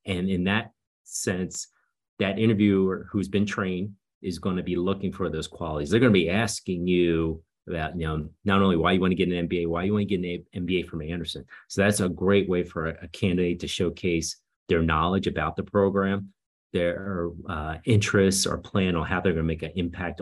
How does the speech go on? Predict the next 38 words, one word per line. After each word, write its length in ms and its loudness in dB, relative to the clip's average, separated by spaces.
on 140 -2
the 60 0
campus 600 0
in 100 2
and 120 4
of 100 0
itself. 500 -2
Um, 380 0
the 100 -2
transcripts, 920 0
the 100 -8
standardized 480 -2
test 160 -4
score, 240 -4
that's 180 0
all 160 0
gonna 200 -4
show 280 -6
us 180 -4
your 120 -2
ability 460 -2
to 120 -8
do 220 -6
well 320 -4
academically, 800 0
as 160 4
well 300 6
as 220 4
in 280 4
some 240 0
cases, 560 -2
if 180 -2
you 100 -2
may 100 2
have 120 -2
had 200 -2
an 200 -2
academic, 580 -2